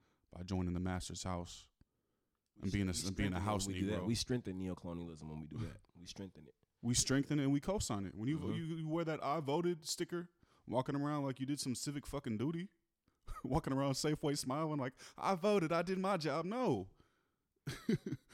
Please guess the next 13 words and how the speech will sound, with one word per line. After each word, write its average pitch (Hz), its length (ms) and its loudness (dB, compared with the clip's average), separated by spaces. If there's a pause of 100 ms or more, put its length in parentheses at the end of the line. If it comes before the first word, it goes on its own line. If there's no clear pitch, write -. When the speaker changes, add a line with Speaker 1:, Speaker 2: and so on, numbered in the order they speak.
(120)
Speaker 1:
What - 180 -2
you 160 80 -2
did, 185 220 0
you 175 100 0
just 160 220 4
co-signed 180 480 2
America, 165 460 0 (220)
and 120 120 -4
you 127 80 0
wearing 139 200 2
that 131 180 2
flag 139 340 -4
proudly. 143 380 -2